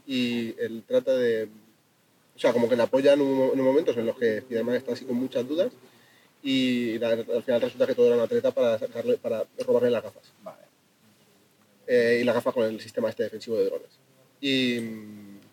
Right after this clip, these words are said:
Speaker 1: y me hace mucha gracia como él, eh, él, eh, era, era toda una treta, ¿no? Y él lo, lo que quería era conseguir el, eso para, eh, crear él sus propios Vengadores, porque él resulta que es el cabecilla de un grupo de gente que Stark ha mandado a la mierda por no ser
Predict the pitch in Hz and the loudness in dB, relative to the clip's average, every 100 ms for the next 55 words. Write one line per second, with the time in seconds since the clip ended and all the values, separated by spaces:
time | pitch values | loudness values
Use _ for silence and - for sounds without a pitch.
0 | _ _ _ _ _ _ _ _ 135 135 | _ _ _ _ _ _ _ _ -2 0
1 | 135 135 131 175 170 - 147 190 180 175 | 4 4 4 0 0 2 4 4 4 2
2 | 156 151 151 135 127 123 120 117 110 107 | 2 4 4 4 2 -2 -4 -4 -2 0
3 | 98 - 127 143 - _ _ _ _ _ | 0 -2 -6 -6 -14 _ _ _ _ _
4 | _ _ _ _ _ - 139 127 123 - | _ _ _ _ _ -4 0 2 2 2
5 | 123 123 123 127 147 185 202 214 190 131 | 2 4 2 2 2 2 2 2 4 4
6 | 135 139 127 127 127 135 143 131 117 117 | 4 4 2 2 4 4 4 4 0 -2
7 | 120 120 123 120 120 120 135 156 156 131 | -2 0 0 2 2 2 0 -2 0 0
8 | 113 107 104 - 113 104 104 _ _ - | -2 -4 -6 -4 -4 -4 -8 _ _ -6
9 | - - 139 135 143 147 - - 139 131 | -6 -2 2 4 4 0 -2 -4 -2 -2
10 | 123 113 113 131 120 135 143 160 - - | 0 2 0 -2 0 0 0 -2 -6 -4
11 | - - _ - - - _ - 131 135 | -8 -8 _ -20 -20 -20 _ 2 4 4
12 | - 135 131 120 - 151 143 139 131 131 | 0 2 4 4 2 0 2 2 0 0
13 | 135 131 123 175 147 131 113 - 131 135 | 2 2 2 0 -2 -4 -6 -4 -2 -2
14 | 131 123 127 123 117 117 131 127 - 117 | 0 0 0 0 0 0 -2 -2 -4 -8
15 | 117 113 - 117 | -6 -6 -4 -6